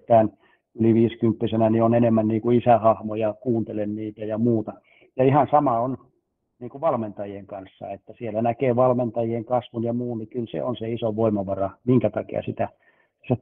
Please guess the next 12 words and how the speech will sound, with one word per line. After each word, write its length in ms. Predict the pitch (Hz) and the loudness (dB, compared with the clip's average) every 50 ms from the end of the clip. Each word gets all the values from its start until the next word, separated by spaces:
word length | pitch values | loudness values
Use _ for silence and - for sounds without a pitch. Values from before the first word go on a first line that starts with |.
| _ - | _ 0
niin 160 | 131 120 117 - | 2 2 2 4
suhtaudun 520 | - 151 - - - 107 107 113 127 131 139 | 4 4 4 4 2 2 2 4 4 2 2
niin 120 | 143 143 | 2 2
kuin 160 | 139 143 151 | 2 2 4
elämään 440 | 147 139 127 120 117 117 113 110 104 | 6 6 6 6 6 4 0 -2 -2
hyvin 400 | 135 127 120 113 104 104 107 _ _ _ | -4 -4 -2 -2 -4 -4 -8 _ _ _
niin 160 | - 113 110 104 | -10 -10 -8 -8
kuin 160 | 117 - 127 | -6 -4 -4
uteliaasti 720 | 113 - 117 104 98 98 98 95 95 95 - - - 107 | -4 -2 -4 -4 -4 -4 -6 -6 -6 -6 -8 -8 -6 -4
joka 380 | 107 110 101 - 107 101 - - _ _ - | -4 -2 0 0 0 0 -2 -4 _ _ -8
osa-alueella, 840 | 120 113 - 117 101 104 104 104 104 101 101 98 95 95 95 92 | -6 -2 0 0 0 0 0 -2 -2 -4 -4 -6 -6 -6 -6 -6
niin 260 | 95 101 101 98 - | -8 -8 -10 -12 -12